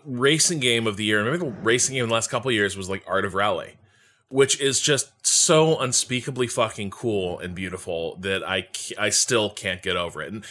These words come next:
mind you, this is a year where Forza Horizon five came out. And I'm still like, "Forza Horizon five is really cool. I like it a lot."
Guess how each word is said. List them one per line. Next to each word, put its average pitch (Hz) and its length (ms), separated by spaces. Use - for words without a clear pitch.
mind 190 320
you, 165 80
this 180 180
is 226 100
a 214 40
year 185 140
where 127 140
Forza 143 360
Horizon 101 320
five 87 320
came 65 220
out. - 180
And 151 160
I'm 147 120
still 202 220
like, 165 160
"Forza 254 280
Horizon 180 260
five 131 160
is 110 80
really 127 320
cool. 120 300
I 117 80
like 151 200
it 156 60
a 135 60
lot." 117 340